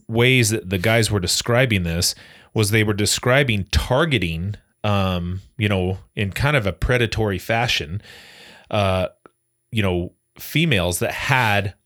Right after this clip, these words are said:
a lot of the symptoms that you just described with some of your clients, Matt. And the re-, and I asked them, "Well, why is that?"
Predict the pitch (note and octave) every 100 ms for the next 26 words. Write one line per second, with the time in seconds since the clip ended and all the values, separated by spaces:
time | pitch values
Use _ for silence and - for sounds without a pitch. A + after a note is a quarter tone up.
0 | - G#2+ A2+ C#3 C3 G#2 - - D3 A2
1 | G2 F2+ F2+ G2+ A#2+ A2 - F#2 - -
2 | A#2+ A#2 F#2 F#2 F2+ A#2 G#2 F2+ E2 -
3 | A#2+ F2 - - G2 G2+ A2 C3+ - A2
4 | A#2+ C#3+ B2 A2 G#2 B2+ D#3 C#3+ F2+ B1